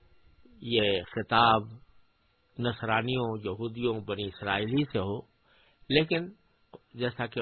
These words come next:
میں نے عرض کیا ہے کہ قرآن کریم عموماً کسی خاص کا نا-، فرد کا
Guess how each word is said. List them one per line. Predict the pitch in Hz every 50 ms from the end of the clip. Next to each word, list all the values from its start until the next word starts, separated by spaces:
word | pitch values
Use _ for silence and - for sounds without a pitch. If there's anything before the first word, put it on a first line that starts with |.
| 107 104 -
میں | 110 107
نے | 107 101 92
عرض | 101 104 -
کیا | - - 110 107 110
ہے | 117 120
کہ | 113 117
قرآن | - - 95
کریم | - - 107 110 123 127 127 123 123 - _ _ _ _ _ _ _ _ _ _ - - _ _ _ - _ -
عموماً | 139 151 160 180 180 143 117 92 78 73 - _ _ _ _ _ _ _ _ _ _ _ _ _ _ -
کسی | 143 131 - - 135 131 127 117
خاص | - - - 113 117 117 120 117
کا | - - - 110
نا-، | 104 101 98 95 - - 104 110 104 -
فرد | - 131 127 123
کا | - 117